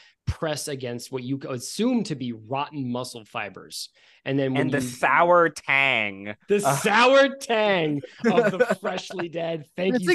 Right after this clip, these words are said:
Speaker 3: exactly
Speaker 1: much,
Speaker 3: the
Speaker 1: Gary
Speaker 3: face I
Speaker 1: Emery.
Speaker 3: made Apollo when he said it the first time. And then I
Speaker 1: Ah.
Speaker 3: argued that dead bodies don't, I don't know that I'd describe it as a sour tang. Do I
Speaker 1: And then
Speaker 3: feel a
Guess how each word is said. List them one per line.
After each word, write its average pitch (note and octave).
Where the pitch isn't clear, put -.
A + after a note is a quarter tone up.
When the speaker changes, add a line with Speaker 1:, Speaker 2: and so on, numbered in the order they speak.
Speaker 3:
exactly G#3+
Speaker 1:
much, A3+
Speaker 3:
the A#3
Speaker 1:
Gary -
Speaker 3:
face G#3+
I G3
Speaker 1:
Emery. F#3+
Speaker 3:
made F#3+
Apollo F3+
when F3
he E3+
said F3
it E3
the D#3+
first D#3
time. C3+
And F#3
then G#3
I A3+
Speaker 1:
Ah. -
Speaker 3:
argued G3
that E3
dead F3+
bodies E3+
don't, D#3+
I F3+
don't F#3
know E3+
that D#3
I'd D3
describe C3+
it G#2+
as C3
a D#3
sour -
tang. -
Do A3
I A#3
Speaker 1:
And D#3+
then F3+
Speaker 3:
feel C#4
a A#3